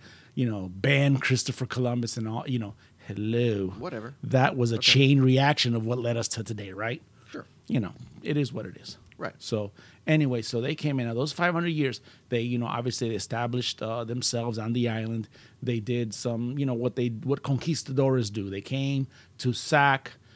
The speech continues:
Speaker 1: you know, pillage and do whatever it is they do, right?
Speaker 2: There were natives already
Speaker 1: They were
Speaker 2: on the,
Speaker 1: natives
Speaker 2: on
Speaker 1: on
Speaker 2: the
Speaker 1: the
Speaker 2: island,
Speaker 1: island,
Speaker 2: and
Speaker 1: right.
Speaker 2: the Spanish
Speaker 1: Yes.
Speaker 2: came over and populated the island and did their thing.
Speaker 1: Right. They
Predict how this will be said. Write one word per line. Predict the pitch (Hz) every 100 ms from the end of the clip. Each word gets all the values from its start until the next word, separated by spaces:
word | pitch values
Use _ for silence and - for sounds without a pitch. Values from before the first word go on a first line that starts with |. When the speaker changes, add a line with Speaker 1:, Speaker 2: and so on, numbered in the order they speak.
| - -
Speaker 1:
you | 127
know, | 120 113
pillage | - 156 147 127 120
and | 113 110
do | 127
whatever | 117 123 127
it | 120
is | 120 110
they | 117 107
do, | 98 95
right? | 104 117
Speaker 2:
There | 123
were | 113 123
natives | 127 123 120 123 123
already | 113 107 110 110
Speaker 1:
They | 127
were | 139 156
Speaker 2:
on |
the, | 156
Speaker 1:
natives | 165 180 160
Speaker 2:
on | 143 151 -
Speaker 1:
on |
Speaker 2:
the | 170
Speaker 1:
the |
Speaker 2:
island, | 143 120
Speaker 1:
island, | 113 110
Speaker 2:
and |
Speaker 1:
right. | 113
Speaker 2:
the | -
Spanish | - 113 117 110
Speaker 1:
Yes. | 113 120
Speaker 2:
came | 107
over | 104 107 104
and | 95 101 98
populated | 101 - 98 98 92
the | 92
island | 90 90 92 90
and | 92 87
did | 90 87
their | 82
thing. | -
Speaker 1:
Right. | 120 -
They | 104 110